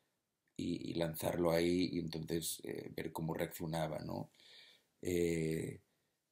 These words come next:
de alguna manera, el, el, el personaje, yo veía el personaje como, o sea, veo el personaje como un animal herido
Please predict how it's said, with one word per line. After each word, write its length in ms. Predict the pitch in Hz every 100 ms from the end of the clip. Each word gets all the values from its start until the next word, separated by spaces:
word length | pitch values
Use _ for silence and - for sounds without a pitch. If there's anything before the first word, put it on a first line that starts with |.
| _
de 120 | -
alguna 260 | 90 87 87
manera, 680 | 90 87 87 90 85 - _ _ _
el, 440 | - 92 - - -
el, 200 | - 92 95
el 180 | 90
personaje, 560 | - - - 90 87 98
yo 80 | 90
veía 160 | 90
el 120 | 90 85
personaje 580 | 87 - 87 85 90
como, 380 | 82 87 85 -
o 100 | -
sea, 180 | - 82
veo 180 | 80 85
el 100 | 85
personaje 440 | 85 - 85 90
como 220 | 85 85 87
un 80 |
animal 400 | 87 87 85 85
herido 540 | 82 87 85 92 101